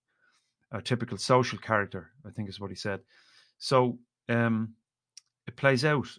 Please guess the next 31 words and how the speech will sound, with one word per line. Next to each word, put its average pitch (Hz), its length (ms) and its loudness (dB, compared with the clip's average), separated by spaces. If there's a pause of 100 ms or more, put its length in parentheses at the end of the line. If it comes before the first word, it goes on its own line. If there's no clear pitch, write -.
and 139 120 0
it 127 80 -4
seems 170 260 2
obvious 160 360 2
to 120 100 -4
me 107 340 -2
as 110 140 -2
I 123 40 4
watch 120 280 2
myself 110 640 -2 (120)
and 113 120 -2
I 107 40 0
watch - 520 0 (380)
other 123 160 2
people 120 460 0
in 107 100 -4
the 101 80 -6
world 107 500 0
and 101 140 -10
how 117 140 0
we 113 100 2
behave 107 580 -2
and 101 80 -12
perform. 110 540 0 (680)
Um, 123 380 2 (680)
we 131 140 -4
carry 147 280 0
with 135 200 0
us 120 160 -4
the 123 80 -8
trauma, 151 520 0